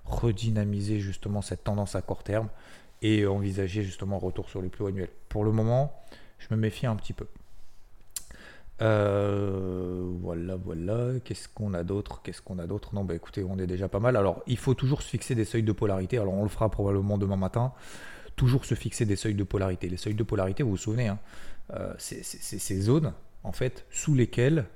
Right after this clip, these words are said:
on reste vendeur. Ces zones au-dessus desquelles on reste acheteur.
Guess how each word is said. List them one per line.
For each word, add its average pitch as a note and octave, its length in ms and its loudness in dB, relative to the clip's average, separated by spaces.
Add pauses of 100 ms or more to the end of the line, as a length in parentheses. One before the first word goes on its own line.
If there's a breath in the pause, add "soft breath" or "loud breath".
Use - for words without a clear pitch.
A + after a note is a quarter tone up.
(380)
on G#2 80 0
reste G#2+ 220 4
vendeur. G2+ 360 2 (160)
Ces - 200 -2
zones A#2 260 6 (100)
au-dessus C3+ 320 2
desquelles A2 480 6 (640 soft breath)
on G#2+ 120 4
reste A#2 260 2
acheteur. - 360 0